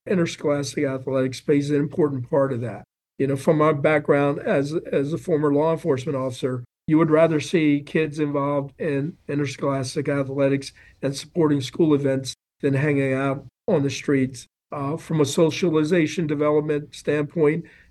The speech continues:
and being able to function later in life, learning the rules of being a part of a team and being a part of something that all plays hand in hand. So interscholastic athletics is important.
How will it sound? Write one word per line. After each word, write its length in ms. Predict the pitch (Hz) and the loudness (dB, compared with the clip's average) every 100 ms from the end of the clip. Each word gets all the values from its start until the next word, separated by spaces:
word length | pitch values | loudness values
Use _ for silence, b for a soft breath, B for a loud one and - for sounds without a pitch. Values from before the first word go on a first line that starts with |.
| - | -4
and 160 | 147 | 0
being 220 | 156 156 160 | 2 2 4
able 260 | 160 151 | 2 2
to 100 | 143 | 0
function 460 | 135 156 143 - 147 | 0 0 0 -2 0
later 320 | 147 151 147 | 2 2 2
in 80 | 143 | 0
life, 380 | 143 147 165 - b b _ | -2 -2 -6 -12 b b _
learning 460 | 139 147 165 156 156 | 0 4 4 2 0
the 100 | 147 | 0
rules 520 | 139 143 151 147 160 | 2 4 4 2 2
of 200 | 147 139 - 202 | 0 -2 -10 -2
being 240 | 151 147 | 0 0
a 60 | 143 | -2
part 280 | 143 151 151 | 0 0 2
of 80 | 147 | 0
a 80 | |
team 500 | 139 165 147 151 151 - _ - | -4 -4 -2 -2 -4 -10 _ -10
and 220 | 165 143 | -8 0
being 300 | 190 160 151 | 4 4 2
a 40 | |
part 340 | 135 - 143 147 | 0 2 2 2
of 80 | 139 | -2
something 520 | 156 143 143 143 139 B _ | -4 -4 -2 -4 -4 B _
that 140 | 143 160 | -2 -2
all 520 | 202 175 170 151 151 - | 2 4 4 2 -2 -2
plays 360 | 180 160 143 | 0 2 0
hand 380 | - 156 147 143 | 0 -2 0 -2
in 80 | 131 | -2
hand. 360 | 135 139 123 120 | -2 -2 -4 -8
So 460 | - 143 131 139 - - | 2 4 6 2 -6 0
interscholastic 800 | 190 214 - 185 151 151 - 156 | 2 4 2 0 0 -2 -2 0
athletics 640 | 147 143 147 139 143 127 | -2 -2 0 2 2 -2
is 160 | 156 139 | -6 -2
important. 680 | 147 123 147 143 208 175 | -4 -2 -2 -2 -2 -4